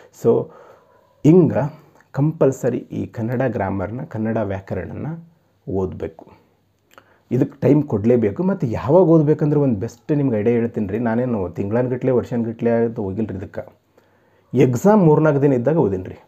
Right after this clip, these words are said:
ಯಾಕೆ ಎಕ್ಸಾಮ್ ಮೂರ್ನಾಲ್ಕು ದಿನ ಇದ್ದಾಗ ಓದೀನಿ ಅಂತಂದ್ರೆ ಇದೊಂಥರ ಫಾರ್ಮುಲಾಗಳು ಇದ್ದಂಗೆ ಇದು ಕನ್ನಡ ವ್ಯಾಕರಣ ಅಂದ್ರೆ.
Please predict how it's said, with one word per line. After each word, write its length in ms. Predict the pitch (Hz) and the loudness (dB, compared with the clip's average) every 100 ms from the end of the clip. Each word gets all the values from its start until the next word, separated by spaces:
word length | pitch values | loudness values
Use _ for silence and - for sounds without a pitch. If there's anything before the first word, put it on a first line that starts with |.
| _ _ _ _ _ _ _ _ | _ _ _ _ _ _ _ _
ಯಾಕೆ 340 | - 151 196 196 | 4 4 6 6
ಎಕ್ಸಾಮ್ 440 | 147 135 151 165 | 6 4 6 6
ಮೂರ್ನಾಲ್ಕು 380 | 165 151 151 139 | 6 4 2 0
ದಿನ 120 | 151 | 0
ಇದ್ದಾಗ 260 | 143 135 143 | 0 2 2
ಓದೀನಿ 360 | 139 135 135 | 2 2 0
ಅಂತಂದ್ರೆ 380 | 131 123 165 220 | 0 -2 0 2
ಇದೊಂಥರ 400 | 196 170 170 202 151 190 - | 2 2 4 4 6 4 2
ಫಾರ್ಮುಲಾಗಳು 600 | 156 151 170 190 185 180 | 4 4 6 6 6 4
ಇದ್ದಂಗೆ 340 | 139 131 117 | 4 2 2
ಇದು 80 | 92 | 0
ಕನ್ನಡ 260 | - 107 107 | -4 -2 0
ವ್ಯಾಕರಣ 500 | 117 110 110 110 98 | 0 0 -2 -6 -4
ಅಂದ್ರೆ. 340 | 95 95 - | -6 -8 -12